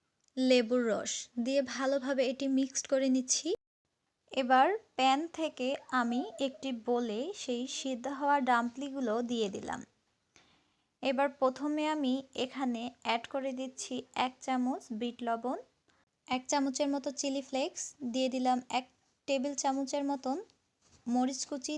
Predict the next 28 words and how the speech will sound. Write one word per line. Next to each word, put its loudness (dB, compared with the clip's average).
দিয়ে -2
দিলাম 0
পেঁয়াজ 0
কুচি, -4
এবং 0
আমি 0
একটা -4
আলু 0
সেদ্ধ -2
করে 4
রেখেছিলাম -4
বড় 2
সাইজের, -2
সেটি -6
কেটে -4
দিয়ে -2
দিলাম। -2
এখানে -4
একটি -6
ডিম -2
কেটে -2
দিয়ে -2
দিয়েছি। -6
এবার 2
ভালোভাবে 0
মিক্সড -4
করে 0
নিচ্ছি। -4